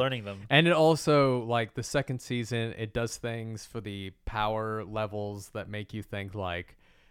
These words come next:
Speaker 2: that people are like,
Speaker 1: Also
Speaker 2: "Oh, Korra could beat up Aang so easily." And you're like, "Bruh, like, like,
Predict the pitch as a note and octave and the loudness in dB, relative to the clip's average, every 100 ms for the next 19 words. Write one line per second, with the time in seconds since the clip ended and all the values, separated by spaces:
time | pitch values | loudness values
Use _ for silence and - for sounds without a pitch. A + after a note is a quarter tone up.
0 | _ C3+ A#2+ G#2+ C#3 C3 C3 A#2+ C#3 D3 | _ -2 0 0 -2 2 4 6 6 8
1 | F3 E3+ F#3 F3 - G3 G3+ G3 F3 F3 | 10 12 12 12 10 10 10 6 4 4
2 | E3+ D3+ - D3 D3 - C#3+ D3 C#3 C#3+ | 4 4 2 0 0 0 2 2 0 0
3 | D3+ - - D#3 D#3+ F#3 D#3+ D3+ C#3 C#3+ | -2 -2 -6 -2 0 4 4 2 2 4
4 | A#2+ G#2+ - - D3+ D#3 C#3+ - - D3+ | 4 2 -4 -4 2 2 2 -6 0 2
5 | C#3+ | 2